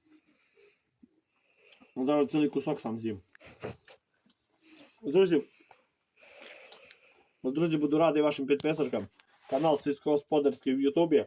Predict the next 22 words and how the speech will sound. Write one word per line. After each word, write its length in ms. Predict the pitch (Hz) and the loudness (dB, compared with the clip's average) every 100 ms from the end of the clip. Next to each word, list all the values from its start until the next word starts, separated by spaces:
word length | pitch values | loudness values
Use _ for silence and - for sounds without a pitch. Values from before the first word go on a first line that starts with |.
| - _ _ _ _ _ _ _ | -6 _ _ _ _ _ _ _
У 80 | - | -10
Facebook 520 | 143 165 147 165 151 | 0 2 2 0 0
закидаю 420 | 131 143 151 156 143 | 2 0 2 2 2
так 160 | 139 | 0
само 320 | - 151 139 | -2 -2 0
відео. 440 | 127 160 151 151 - _ _ _ _ _ _ _ _ _ - _ _ _ 165 | 0 0 0 -2 -4 _ _ _ _ _ _ _ _ _ -20 _ _ _ -6
Просто 360 | 160 160 - | -2 0 -2
Костюк 360 | - 151 - 139 | -4 -4 -4 -2
Микола. 480 | 143 156 175 143 113 _ _ _ _ _ _ _ _ _ _ | -2 0 0 -2 -4 _ _ _ _ _ _ _ _ _ _
Буду 260 | 156 165 180 | 0 4 4
радий 280 | 180 160 165 | 4 4 4
вашим 380 | 170 160 147 139 _ _ _ _ _ _ _ _ _ _ | 2 0 -4 -6 _ _ _ _ _ _ _ _ _ _
підписочкам. 680 | - 143 170 180 151 135 123 _ _ _ - _ - | -6 2 2 4 2 2 0 _ _ _ -20 _ -12
Ставте 320 | - 156 151 | -2 0 2
лайки, 380 | 147 160 147 117 - _ _ _ _ _ _ - 123 | 2 4 2 0 -6 _ _ _ _ _ _ -14 -10
пишіть 220 | 123 151 | -6 0
коментарі. 580 | 143 143 135 139 147 170 - _ _ - | 2 0 0 2 2 0 -6 _ _ -16
Вам 260 | - 143 139 | 0 2 2
не 100 | 139 | 2
важко, 360 | 139 139 - 123 | 2 2 -2 -4
для 180 | 127 | -2
мене 300 | 127 147 147 | 0 0 -2